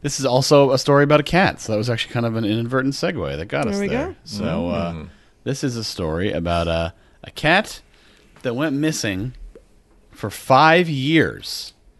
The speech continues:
Speaker 1: And, uh, the cat's name is Dexter.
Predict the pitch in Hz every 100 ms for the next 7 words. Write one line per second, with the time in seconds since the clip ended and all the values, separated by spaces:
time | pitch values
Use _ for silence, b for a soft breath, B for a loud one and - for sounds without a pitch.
0 | _ _ _ - 92 95 95 92 92 92
1 | 90 90 87 - _ _ - - 110 -
2 | 110 110 110 117 - 143 160